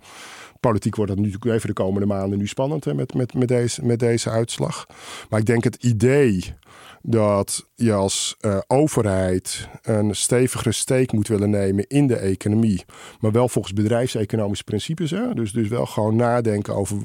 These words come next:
waar is het verstandig om in te investeren, eh, en daar met een kritische blik naar te kijken, dat neemt wel toe.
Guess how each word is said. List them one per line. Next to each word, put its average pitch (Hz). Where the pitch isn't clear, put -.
waar 110
is 101
het -
verstandig 110
om 107
in 101
te 101
investeren, 101
eh, 107
en 110
daar 104
met 104
een 104
kritische -
blik 107
naar 101
te -
kijken, 120
dat 113
neemt 104
wel 95
toe. 185